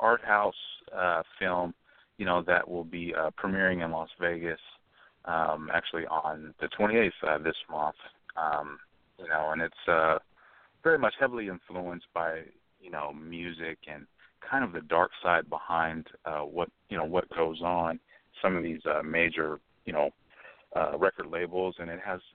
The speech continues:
a little bit of, um, a Illuminati,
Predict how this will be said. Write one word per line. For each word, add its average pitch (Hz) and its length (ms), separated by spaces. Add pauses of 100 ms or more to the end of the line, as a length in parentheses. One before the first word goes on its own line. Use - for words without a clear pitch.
a 110 160
little 240 180
bit 180 240
of, 131 300
um, 87 400 (840)
a 87 200 (100)
Illuminati, 95 1160